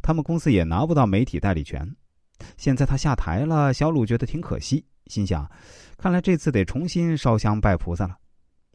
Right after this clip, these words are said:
小鲁提着一大兜子礼品在走廊上站了一会儿，想：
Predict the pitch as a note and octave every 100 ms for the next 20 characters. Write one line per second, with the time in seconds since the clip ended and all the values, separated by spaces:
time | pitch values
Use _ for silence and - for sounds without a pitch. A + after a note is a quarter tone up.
0 | _ _ - - F#3+ G#3+ F3 - F3+ F#3
1 | E3 F#3 E3+ F3 F3+ D#3 A2 F3+ - G#2
2 | A#2 G2 E2+ F#2 A#2 C3+ G3+ D3 E2+ D#2
3 | E2 E2+